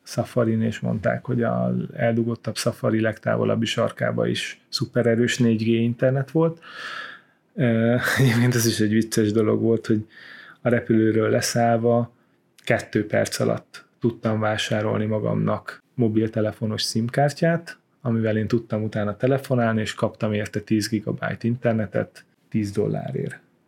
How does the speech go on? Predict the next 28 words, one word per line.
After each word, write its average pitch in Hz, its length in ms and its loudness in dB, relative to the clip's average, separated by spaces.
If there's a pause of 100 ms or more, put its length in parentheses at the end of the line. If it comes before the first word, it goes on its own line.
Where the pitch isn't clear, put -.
(720)
És - 120 -8
kettő 110 340 0
perc 107 280 -2
alatt 104 240 -4
a 101 40 -8
telefonomon 104 720 -6
volt 113 260 -4
az 113 120 -8
egész. - 560 -6 (360)
És 127 160 -2
nem 117 160 2
kértek 104 420 -6
személyigazolványt, 107 880 2
meg 107 120 -6
semmit. 113 280 0
Most 131 220 -2
ezt 131 120 2
nálunk 127 280 4
meg 117 140 4
lehet 110 180 2
próbálni, 104 500 2
bemenni 104 440 0
egy 107 240 -4 (100)
mobil 113 320 2
szolgáltatóhoz 104 880 0
és 104 180 -4
mondani, 110 340 2
hogy - 480 -4